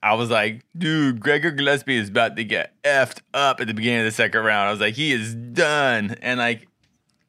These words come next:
I don't know. Some fighters just fight so well, so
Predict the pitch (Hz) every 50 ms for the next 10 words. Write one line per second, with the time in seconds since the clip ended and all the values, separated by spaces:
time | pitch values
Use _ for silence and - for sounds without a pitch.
0 | _ - 139 156 170 180 190 175 - - - - - - - - - 180 196 233
1 | 240 - 151 156 175 170 156 127 117 110 - - - 127 127 117 - - - 123
2 | 123 123 117 - - - - - - - 135 131 135 135 131 120 117 113 117 120
3 | 117 117 113 113 110 - - _ _ - - - 127 123 123 123 120 117 -